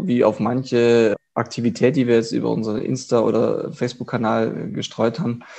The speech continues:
dass das Feedback war. Also gerade bei den Car-Battles, da <laughs> zigtausend Leute, die fleißig für ihre Heroes gewotet haben.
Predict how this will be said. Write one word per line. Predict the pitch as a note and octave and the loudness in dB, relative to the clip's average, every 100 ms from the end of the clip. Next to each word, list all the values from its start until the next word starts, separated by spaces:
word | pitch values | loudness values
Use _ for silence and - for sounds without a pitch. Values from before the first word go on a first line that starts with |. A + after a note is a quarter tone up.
| - - _ | -20 -20 _
dass | B2+ G2+ - | -4 -4 -6
das | - | -4
Feedback | - A2+ A2+ - | -2 0 0 0
war. | - G2+ | -4 -4
Also | A#2 | -2
gerade | G#2 A2 | 0 2
bei | |
den | A#2+ G#2+ | 2 0
Car-Battles, | A#2 C3 C3+ B2+ A#2+ | 0 4 4 4 2
da | - A#2 A#2+ - | 2 0 2 0
<laughs> | C3+ - - | -2 -4 -2
zigtausend | F3 E3+ - C3 C#3+ B2+ | -2 -2 2 4 4 6
Leute, | A#2+ B2+ C3 | 6 6 4
die | B2 A#2+ | 2 0
fleißig | - B2 A#2+ C#3 B2 | -2 2 4 4 0
für | C3+ | 2
ihre | B2+ B2 | 4 4
Heroes | A2+ C#3 C#3 B2+ A#2+ - | 4 4 6 6 2 -2
gewotet | C3 A#2 C#3 C3+ - | 4 6 6 2 -2
haben. | C3 C3 | 0 0